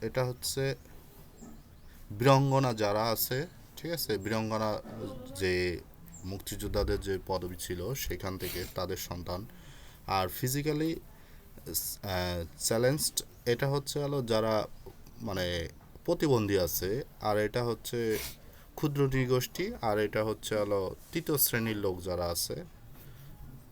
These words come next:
তো আমার এখানে কোনোটিই নাই, তো আমি not applicable দিলাম। এরপর ডিপার্টমেন্টাল, এটা আপনি যদি বন অধিদপ্তরে এর আগে কখনো চাকরি করে থাকেন, তা, বা আপনি হচ্ছে গভর্নমেন্ট জব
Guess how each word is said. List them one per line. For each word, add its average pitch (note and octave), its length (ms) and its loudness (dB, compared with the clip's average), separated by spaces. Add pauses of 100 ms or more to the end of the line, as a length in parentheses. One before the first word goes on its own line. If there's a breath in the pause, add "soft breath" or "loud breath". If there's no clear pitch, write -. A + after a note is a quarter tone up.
তো C3 460 8
আমার C#3 360 4
এখানে C3+ 500 2 (280)
কোনোটিই C#3+ 400 0
নাই, F2+ 240 -2 (280)
তো C#3 100 -2
আমি A#2 200 -2
not G#2+ 180 2
applicable F2 720 -2
দিলাম। D#2+ 300 -6 (840 loud breath)
এরপর B2+ 240 2
ডিপার্টমেন্টাল, B2 760 4 (180)
এটা A#2+ 220 2
আপনি B2 280 -2
যদি A2+ 360 0
বন A2+ 220 2
অধিদপ্তরে B2 680 2
এর A#2 160 0
আগে B2 280 2
কখনো B2+ 400 -2
চাকরি D#3+ 300 -2
করে C3+ 220 0
থাকেন, F2 440 -4 (800 loud breath)
তা, C3+ 80 0 (200)
বা A2 500 8 (200)
আপনি A#2 320 -2
হচ্ছে A2 600 2 (100)
গভর্নমেন্ট A2 520 2
জব G#2 180 2